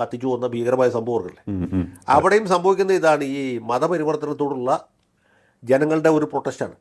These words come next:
Speaker 1: അല്ലെങ്കിൽ ഈ ഹിന്ദു മതത്തിൽ അവശേഷിക്കുന്ന ആളുകളുടെ, ആ, വലിയ ഒരു പ്രതിഷേധമാണ്. അത്, ആ, നിയന്ത്രണാതീതമായ ഘട്ടത്തിലേക്ക് പോവുകയും, ആ, ഇതുപോലെയുള്ള ഭയങ്കരമായ അനിഷ്ട സംഭവങ്ങൾ ഉണ്ടാവുകയും ചെയ്യുന്നു എന്നുള്ളതാണ് യാഥാർത്ഥ്യം.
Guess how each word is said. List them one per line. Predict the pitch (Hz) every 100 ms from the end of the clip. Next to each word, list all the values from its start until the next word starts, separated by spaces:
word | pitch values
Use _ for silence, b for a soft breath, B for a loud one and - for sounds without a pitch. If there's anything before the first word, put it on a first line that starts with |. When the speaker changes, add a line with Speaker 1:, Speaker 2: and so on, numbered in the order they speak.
| -
Speaker 1:
അല്ലെങ്കിൽ | 120 127 139 -
ഈ | 127 123 110 117
ഹിന്ദു | 120
മതത്തിൽ | 156 143 147
അവശേഷിക്കുന്ന | 127 143 143 139 147
ആളുകളുടെ, | 131 127 120 - _ _ _ _ _ _ _ _ -
ആ, | 127 127 117 123
വലിയ | 123 151
ഒരു | 143 135
പ്രതിഷേധമാണ്. | 123 120 120 127 120 80 - -
അത്, | 110 147 170 - _ _ _ _ _ _ -
ആ, | 123 127 123 120
നിയന്ത്രണാതീതമായ | 123 135 165 175 180 180 175 160 160
ഘട്ടത്തിലേക്ക് | 127 135 143 143
പോവുകയും, | 123 104 110 _ _ _ _ _ _ _ _ _ -
ആ, | 127
ഇതുപോലെയുള്ള | 131 139 147 151 139 135
ഭയങ്കരമായ | 120 123 139 135 135
അനിഷ്ട | 127 110 147
സംഭവങ്ങൾ | 131 127 123
ഉണ്ടാവുകയും | 127 120 123
ചെയ്യുന്നു | 123 113 -
എന്നുള്ളതാണ് | 127 127 123
യാഥാർത്ഥ്യം. | 127 104 95 _